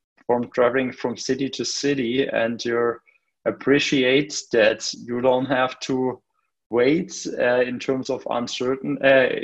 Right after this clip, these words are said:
in an uncertain, uh, uncertain traffic li-, line, and you're actually, by the way, getting a notification on your iWatch that you just helped to save the planet.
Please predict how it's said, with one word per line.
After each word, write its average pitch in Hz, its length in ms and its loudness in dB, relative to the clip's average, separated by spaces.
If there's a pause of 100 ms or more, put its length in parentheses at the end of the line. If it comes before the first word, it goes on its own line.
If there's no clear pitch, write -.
in 117 140 -4
an 113 220 -4
uncertain, 131 560 -2 (200)
uh, 120 220 0
uncertain 131 460 -6
traffic 127 500 0 (220)
li-, 117 200 6 (160)
line, 113 500 -4
and 113 340 -4
you're 120 340 -4 (480)
actually, 120 560 -4 (200)
by 117 200 4
the 127 100 -2
way, 117 480 0 (220)
getting 123 240 0
a 120 40 -2
notification 123 800 -4
on 113 100 0
your 110 140 2
iWatch 110 600 0 (240)
that 110 180 -6 (380)
you 120 80 -6
just - 520 -4 (300)
helped 123 300 -2
to 120 80 -8
save - 280 -2
the 113 100 -10
planet. - 440 -6